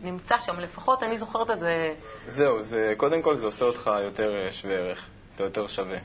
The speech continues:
Speaker 2: בעיני כל ה-, בעיני כולם. אתה נהיה יותר גדול, אתה נהיה יותר, אה, ה-, הזוגיות שלכם, הקשר שלכם זה כוח, אתם משפיעים אחד על השני. הרבה פעמים גם אתה רוצה שיהיה לך, כאילו, עם מי לחיות את החיים, כי זה, לא יודע, ככה אני מרגיש,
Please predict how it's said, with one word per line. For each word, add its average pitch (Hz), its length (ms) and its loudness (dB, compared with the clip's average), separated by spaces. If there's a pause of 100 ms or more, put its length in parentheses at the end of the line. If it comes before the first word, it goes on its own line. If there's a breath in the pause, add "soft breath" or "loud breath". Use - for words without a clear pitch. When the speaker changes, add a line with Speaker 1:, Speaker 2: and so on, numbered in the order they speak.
(440)
Speaker 2:
בעיני 98 380 -2
כל 101 200 -2
ה-, 92 420 -2
בעיני 101 220 -4
כולם. 95 300 -4 (500)
אתה 95 100 -8
נהיה 101 140 -4
יותר 101 220 -4
גדול, 98 340 -2
אתה 92 100 -8
נהיה 95 140 -6
יותר, 95 260 -6
אה, 90 180 -4 (800 loud breath)
ה-, 101 280 0 (140)
הזוגיות 113 420 -2
שלכם, 127 340 -4
הקשר 110 300 -2
שלכם 101 340 -6
זה 98 100 -6
כוח, 95 340 -4
אתם 90 180 -10
משפיעים 104 360 -4
אחד 98 200 -6
על 90 120 -2
השני. 87 320 -10 (600 loud breath)
הרבה 101 240 0
פעמים 214 300 -2
גם 117 140 0
אתה 104 100 -2
רוצה 101 280 -2
שיהיה 101 540 -2
לך, - 240 -6 (220)
כאילו, 117 300 -6
עם 117 160 -4
מי 147 80 2
לחיות 147 280 0
את - 40 -2
החיים, 110 380 -4
כי - 160 -12 (100)
זה, 101 460 -4 (160)
לא 117 100 0
יודע, 131 120 0
ככה 127 220 -2
אני 135 120 -2
מרגיש, 110 440 -4